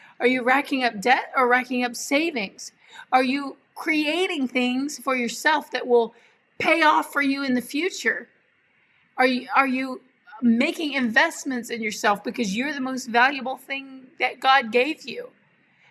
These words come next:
In your relationships, do you have people to hang out with? Right now, that's more difficult, but even online, do you have people to hang out with?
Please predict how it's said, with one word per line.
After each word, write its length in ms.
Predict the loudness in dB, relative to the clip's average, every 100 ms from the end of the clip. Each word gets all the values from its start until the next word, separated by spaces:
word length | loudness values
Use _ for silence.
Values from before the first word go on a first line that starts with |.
| -4
In 100 | 0
your 140 | 2
relationships, 880 | 0 0 -2 -4 -10 -8 -10 -12 -18 _ _ -8
do 100 | -2
you 40 |
have 100 | 0
people 260 | 0 0 2
to 80 | 2
hang 300 | 2 0 2
out 200 | 2 2
with? 360 | 0 -2 -6 -20 _ _ _ _ _ -2
Right 240 | 2 2 4
now, 280 | 4 4 0
that's 240 | -4 -2
more 160 | 0 2
difficult, 560 | 0 -2 -4 -4 2
but 120 | 2
even 280 | 4 2 2
online, 640 | 4 4 2 2 0 -2 -2
do 80 |
you 60 | -2
have 100 | -2
people 240 | -6 -8
to 80 | -4
hang 240 | -2 -2 -2
out 180 | -4
with? 320 | -6 -8 -10